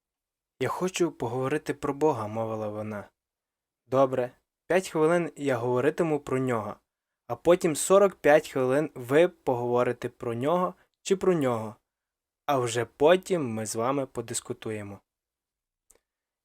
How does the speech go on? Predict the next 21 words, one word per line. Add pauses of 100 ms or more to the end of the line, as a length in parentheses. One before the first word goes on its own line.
(120)
Я
говорив
не
більше
двох
хвилин, (340)
коли
жінка
перебила
мене, (420)
вона
приставила
свій
вказівний
палець
до
мого
носа
і
сказала: (500)
"Послухайте,